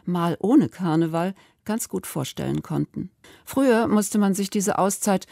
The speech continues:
für teures Geld beim Skiurlaub oder an der Nordsee nehmen. Aber dafür gibt es heute ja den Lockdown.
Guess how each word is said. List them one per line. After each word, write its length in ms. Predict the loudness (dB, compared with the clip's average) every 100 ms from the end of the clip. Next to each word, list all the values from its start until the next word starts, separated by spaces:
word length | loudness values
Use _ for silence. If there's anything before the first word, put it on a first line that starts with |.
| -14
für 120 | -10 -2
teures 400 | 2 2 0 0
Geld 340 | 0 0 -2
beim 220 | -2 -2
Skiurlaub 640 | -2 -2 0 0 -2 -4
oder 260 | -6 -6 -4
an 80 | -2
der 100 | 0
Nordsee 440 | 0 -2 -2 0
nehmen. 360 | 0 -2 -4 -10 _ -20 -20 -20 _ 0
Aber 320 | 2 2 2
dafür 300 | -2 -2 -2
gibt 180 | -4 -4
es 180 | -4 -2
heute 260 | -4 -2
ja 180 | -4 -2
den 160 | 2 2
Lockdown. 560 | 0 -6 -10 -10 -12